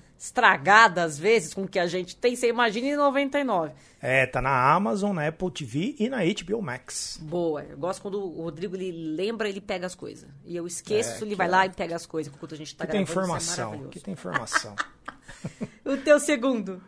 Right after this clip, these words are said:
Speaker 2: Eu vou trazer outro caso real, que chama Perigo em Alto Mar, um filme de dois mil e dez, dirigido pelo Andrew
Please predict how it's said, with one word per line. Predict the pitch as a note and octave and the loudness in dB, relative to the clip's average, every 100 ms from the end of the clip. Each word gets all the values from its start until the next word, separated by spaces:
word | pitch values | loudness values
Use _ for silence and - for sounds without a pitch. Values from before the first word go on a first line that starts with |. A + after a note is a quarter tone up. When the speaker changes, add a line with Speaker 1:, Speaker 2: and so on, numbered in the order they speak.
| - | -10
Speaker 2:
Eu | E4+ E4 | -4 -2
vou | A3 D4+ | 0 0
trazer | C#4+ A#3 C#3 F#3+ - | 2 2 6 4 6
outro | A3 D4+ E4+ - G3 | 6 6 4 0 -4
caso | - C#3+ C3+ C#3+ | 0 0 0 0
real, | E3 A#3+ A#2+ A#3 _ _ _ | 0 0 0 -2 _ _ _
que | - | -10
chama | - D#3+ D#3+ F#3+ - - | -4 -2 0 -2 -4 0
Perigo | D#4 G3 G3+ G3 | 2 4 4 4
em | |
Alto | G#3+ G#3 G#3+ | 4 2 0
Mar, | C#3 C#3 D3+ D3+ | 2 2 2 0
um | C#3+ | -2
filme | - D#3+ D#3+ | 0 0 2
de | D3 | 2
dois | D3 B2 | 2 2
mil | D#3+ C#4+ | 2 2
e | |
dez, | C3 C3 G#3+ B3 - - - - _ _ - - _ | 4 2 2 0 -2 -2 -6 -14 _ _ -20 -20 _
dirigido | C3 B2+ B2 C3+ D3 D#3+ _ _ | -6 -4 -2 0 0 -4 _ _
pelo | - D3 D#3 D#3+ - | 2 4 2 0 2
Andrew | A3 A3 A3 G#3+ | 2 2 4 4